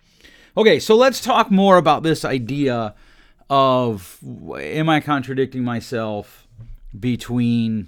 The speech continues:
last year and this year? Because this year, what I want you to walk away from this episode thinking is,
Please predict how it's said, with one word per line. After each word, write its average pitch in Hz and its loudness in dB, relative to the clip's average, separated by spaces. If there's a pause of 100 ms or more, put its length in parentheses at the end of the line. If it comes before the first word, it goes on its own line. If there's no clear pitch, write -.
(160)
last 135 -2
year 120 -2
and 120 -4
this 202 2
year? 139 0
Because 143 0
this 147 -4
year, 175 4 (500)
what 220 4
I 247 8
want 233 4
you 240 2
to 202 6
walk 175 6
away 175 4
from 160 -2
this 151 -2
episode 147 0
thinking 127 0
is, 113 -2